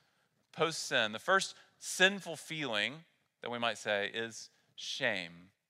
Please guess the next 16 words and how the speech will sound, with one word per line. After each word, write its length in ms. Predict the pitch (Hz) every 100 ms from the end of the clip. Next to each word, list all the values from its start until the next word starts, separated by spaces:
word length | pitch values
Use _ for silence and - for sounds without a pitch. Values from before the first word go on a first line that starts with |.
| _ _ _ _ _ _ _ _ _ _ _ _ _ _ _ _ _ 110
They 500 | 127 135 139 135 135 _ _
knew 320 | 120 117 131 151
that 160 | 139
they 140 | 139 139
were 100 | 127
naked. 500 | 104 98 - 85 - _ _ _ _ _ _ _ _ -
They 140 | 127
knew 220 | 127 170
that 160 | 175 165
they 80 | 170
were 120 | 151
not 260 | 151 156
clothed, 580 | - 143 139 123 113 101
and 100 | 123
they 120 | 123
felt 300 | 123 151 143